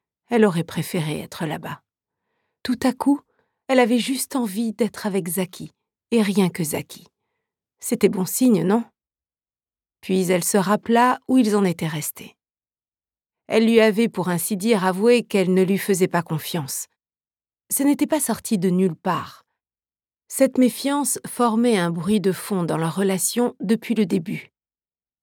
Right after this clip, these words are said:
Mais le fait qu'elle le lui ait dit ouvertement le matin où elle partait pour son week-end d'enterrement de vie de jeune fille était un sacré signal d'alarme.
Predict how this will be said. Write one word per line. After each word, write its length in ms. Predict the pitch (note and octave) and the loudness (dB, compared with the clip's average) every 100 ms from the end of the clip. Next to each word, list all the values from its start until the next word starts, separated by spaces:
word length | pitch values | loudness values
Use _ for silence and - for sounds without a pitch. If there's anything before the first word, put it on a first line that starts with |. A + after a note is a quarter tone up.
| _ _ | _ _
Mais 120 | A#3 | 4
le 100 | A3+ | 4
fait 400 | A3 C4 B3 - - | 4 2 2 0 -2
qu'elle 180 | A3 G3+ | 2 4
le 80 | |
lui 220 | F#3+ F#3+ G3 | 2 4 2
ait 100 | F#3 | 2
dit 400 | E3+ F#3+ E3+ - | -2 -4 -4 -4
ouvertement 680 | A#3 G#3+ G3+ - A3 G#3+ G#3 | -2 0 -2 -2 2 4 4
le 120 | E3+ | 2
matin 420 | D#3+ E3+ G3+ F#3+ | 0 0 0 0
où 100 | D#3+ | 0
elle 140 | C#3+ D3 | -4 -2
partait 460 | E3 - - F#3 | -2 -2 -2 -2
pour 200 | - E3 | -2 -8
son 200 | - E3+ | -2 0
week-end 320 | E3 E3+ F#3 | 0 2 2
d'enterrement 600 | F3 D3 C#3+ D#3+ E3 E3+ | 2 0 0 2 2 2
de 120 | D3+ D3 | 0 -2
vie 160 | E3 | -4
de 100 | D#3+ | -4
jeune 220 | D3+ D3 | -2 -2
fille 360 | D3+ - A#3+ A#3+ - _ | -4 0 0 0 -4 _
était 300 | - A3+ - | -6 0 0
un 80 | A3 | 2
sacré 480 | F3 - G#3+ - G3+ | 0 -2 -4 -4 -4
signal 400 | G3 - F3+ D#3 | -2 0 0 0
d'alarme. 480 | D#3+ C#3+ - - | -4 -4 -8 -12